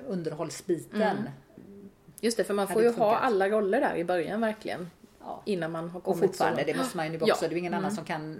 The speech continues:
Speaker 1: det heller
Speaker 2: Nej.
Speaker 1: så, för att, eh, det jag anställt är ju grafiker
Speaker 2: Mm.
Speaker 1: och, och så.
Speaker 2: Ja, just det.
Speaker 1: Och en på marknadssidan och så har vi en tjej som packar.
Speaker 2: Mm.
Speaker 1: Men, eh, de bitarna måste man ju sköta själv, annars får man anlita någon och det går ju inte, det
Speaker 2: Mm.
Speaker 1: blir alldeles för dyrt.
Speaker 2: Mm.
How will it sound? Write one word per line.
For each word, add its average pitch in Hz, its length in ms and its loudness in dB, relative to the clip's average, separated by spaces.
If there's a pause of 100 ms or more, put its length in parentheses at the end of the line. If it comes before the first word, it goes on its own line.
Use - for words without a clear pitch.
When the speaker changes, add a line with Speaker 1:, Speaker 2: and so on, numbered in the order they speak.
(100)
Speaker 1:
det 156 360 -2
heller 160 240 2
Speaker 2:
Nej. 151 100 2
Speaker 1:
så, 143 220 -2
för - 140 -8
att, 160 160 -6
eh, 160 80 -6 (260)
det 165 60 -6
jag 156 140 -2
anställt 160 300 -10
är - 40 -12
ju 175 60 -4
grafiker 170 580 -6
Speaker 2:
Mm. 175 160 -8
Speaker 1:
och, - 220 -10
och 156 60 -12
så. 143 220 -6 (220)
Speaker 2:
Ja, 190 80 -14
just 202 220 -14 (120)
det. 190 60 -10
Speaker 1:
Och 156 200 -6
en 147 200 -10
på 147 100 -16
marknadssidan 143 760 -12
och 151 60 -16
så - 100 -14
har 160 40 -10
vi 156 60 -10
en 151 100 -12
tjej 147 200 -14
som 190 460 -16
packar. 190 380 -8 (200)
Speaker 2:
Mm. 202 240 -8 (280)
Speaker 1:
Men, 185 300 -2
eh, 175 160 0
de 196 180 -2
bitarna 160 300 -4
måste 165 240 -10
man 156 100 -6
ju 156 40 -8
sköta 196 280 -4
själv, 160 200 -4
annars 143 160 -8
får 165 100 -12
man 170 100 -8
anlita 160 340 -12
någon 160 200 -8
och 165 60 -12
det 135 60 -8
går 135 220 -10
ju 156 60 -8
inte, 170 140 -14
det - 80 -6
Speaker 2:
Mm. 180 120 -10
Speaker 1:
blir 170 140 -10
alldeles 160 280 -10
för 170 100 -12
dyrt. - 320 -12
Speaker 2:
Mm. 170 120 -12